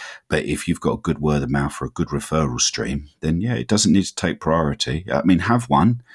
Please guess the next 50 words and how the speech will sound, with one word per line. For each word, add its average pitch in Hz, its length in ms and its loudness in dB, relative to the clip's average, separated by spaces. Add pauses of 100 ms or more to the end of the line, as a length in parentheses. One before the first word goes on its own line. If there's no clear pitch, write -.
(240)
If - 120 -2
people 107 300 4
are 85 180 4
doing 85 200 6
their 78 420 4 (180)
research 85 680 2
and 78 80 2
they're 78 100 2
looking 82 320 2
up, 78 160 2 (640)
you - 240 -4
know, 76 200 2
"I 78 40 2
want 80 160 4
to 78 120 0
get 71 80 -2
the 76 60 0
number 78 300 4
of 73 140 -2
this 76 180 -2
van 76 380 0
that 67 120 -4
just 73 200 0
drove 73 240 0
past 73 320 0
me 69 60 -2
that 64 120 -4
looks - 240 -4 (180)
like 71 220 -4
could - 140 -8
be 67 100 -4
good," 80 360 2 (460)
then 73 280 0 (100)
be 85 160 4
available, 76 500 0
be 85 260 2
there. 107 420 -2 (420)
But 80 320 0 (680)
how 92 240 0
far 87 380 2
down 78 180 2
the 76 80 2
rabbit 71 360 0
hole, 65 200 0
I - 40 -2
think, - 280 -6
is - 80 -6
a, - 60 -8 (120)
is - 160 -6
a - 80 -8